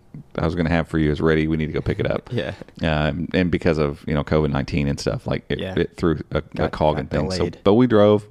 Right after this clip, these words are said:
Speaker 1: picked it up. It was sitting on the lady's porch, and, you know, unwrapped it and looked at it, and I was just, like, shocked 'cause
Speaker 2: Yeah.
Speaker 1: it's so cool looking.
Speaker 2: It looks
Speaker 1: Um,
Speaker 2: awesome in videos 'cause it's got some dimension to it,
Speaker 1: Yeah.
Speaker 2: which is really fun.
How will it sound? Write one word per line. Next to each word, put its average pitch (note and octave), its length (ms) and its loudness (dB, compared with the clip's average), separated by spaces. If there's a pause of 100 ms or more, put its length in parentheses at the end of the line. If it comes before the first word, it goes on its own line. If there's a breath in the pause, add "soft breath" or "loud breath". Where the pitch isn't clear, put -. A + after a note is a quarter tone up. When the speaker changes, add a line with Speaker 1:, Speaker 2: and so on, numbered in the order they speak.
(140)
Speaker 1:
picked F#2+ 200 -2
it F2+ 80 0
up. F2+ 220 4 (360 loud breath)
It F#2 40 2
was E2+ 100 0
sitting - 180 -2
on F2 80 2
the F2 80 2
lady's E2 260 2
porch, - 540 0
and, D#2 260 -4 (100)
you F2 100 0
know, D#2 200 0
unwrapped D#2+ 400 2
it - 40 -4
and - 100 -4
looked E2+ 180 0
at D2 140 2
it, C#2 40 0
and C2 120 -2
I F2 60 2
was G2 100 -2
just, G#2 160 -10
like, - 160 -6
shocked - 600 -4
'cause - 280 -4
Speaker 2:
Yeah. E2 60 0
Speaker 1:
it's G2 120 -6
so C3 180 2
cool D#2+ 280 -2
looking. C#2+ 320 -4 (440 loud breath)
Speaker 2:
It - 140 2
looks C#3 220 2
Speaker 1:
Um, A2+ 60 4
Speaker 2:
awesome G#2 220 0
in G2 120 -2
videos G2 420 2
'cause G#2 140 -2
it's G2 160 -4
got - 200 -2
some G#2 160 -4
dimension F#2 580 0
to F2 180 -2
it, - 180 -2
Speaker 1:
Yeah. - 200 2
Speaker 2:
which G#2+ 140 -2
is G2 160 -2
really F#2 200 0
fun. E2+ 380 -4